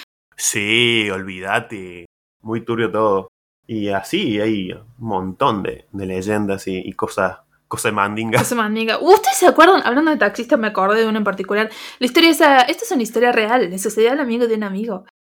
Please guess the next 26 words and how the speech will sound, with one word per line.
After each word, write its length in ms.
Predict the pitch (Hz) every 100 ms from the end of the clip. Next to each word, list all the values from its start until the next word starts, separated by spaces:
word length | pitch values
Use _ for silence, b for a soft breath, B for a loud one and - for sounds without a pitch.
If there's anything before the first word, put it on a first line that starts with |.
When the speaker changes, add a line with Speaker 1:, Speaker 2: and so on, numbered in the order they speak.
| -
Speaker 1:
Oh, 580 | 156 180 202 196 175 143
me 80 | 117
acuerdo 360 | 101 156 180
Speaker 2:
Que 60 | 269
Speaker 1:
de 60 | 311
Speaker 2:
eran 120 | 254
Speaker 1:
eso. 100 | -
Speaker 2:
re 60 | -
turbias 380 | 277 285 240 226
las 80 | 214
historias 360 | 190 359 285 269
esas 160 | 285
también, 400 | 233 214 247 247 - B B
de 80 | 214
Cartoon 340 | 214 208 233 226
Network. 460 | 220 226 208 208 - _
Speaker 1:
Eso 240 | - - 135
era 160 | 143
coso, 380 | - 208 - 110
eh, 480 | 104 104 101 98 95
no 460 | 92 95 92 - 127
sé 140 | 143
el 80 | 131
nombre 260 | 139 135 120
del 100 | 113
programa. 460 | 113 123 135 110